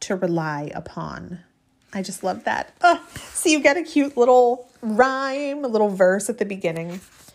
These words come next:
So let's see what Magnolia, the strength witchling, has to say. "So often the sense of inner strength feels like it's being drowned by life's demands.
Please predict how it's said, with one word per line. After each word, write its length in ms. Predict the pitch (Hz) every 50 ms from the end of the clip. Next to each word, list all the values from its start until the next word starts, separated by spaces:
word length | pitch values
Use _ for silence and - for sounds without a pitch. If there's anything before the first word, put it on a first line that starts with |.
| _ - - - - -
So 140 | - - 285
let's 200 | 285 294 294 294
see 200 | - - 269 240
what 180 | 226 214 - 202
Magnolia, 800 | 202 190 190 196 196 180 175 170 - 165 160 139 135 196 208 - _ _ _ _ _
the 100 | - 190
strength 560 | - - - - 214 196 190 185 180 - - - - - _ -
witchling, 500 | 240 208 220 214 - - - 170 170 170
has 300 | 180 180 180 175 170 -
to 120 | - 175 170
say. 340 | - - - - - 190 - _ _ _ _ _ _ _ _ _ _ _ _ _ _ _ _ _ _
"So 280 | - - - 311 349 339
often 340 | 294 269 262 - 285 254 226
the 80 | 214
sense 320 | 202 - 226 208 208 208 202
of 80 | 190
inner 180 | - 196 196 196
strength 420 | 196 - - 202 180 175 165 -
feels 360 | - - 214 202 190 185 185
like 140 | 175 170 170
it's 160 | 180 180 -
being 320 | - - 185 175 170 170 170
drowned 640 | 170 185 185 185 175 160 156 160 165 165 170 - -
by 120 | 180 175
life's 380 | 170 165 156 160 160 - - -
demands. 720 | 220 226 294 349 359 233 180 170 - 185 180 - -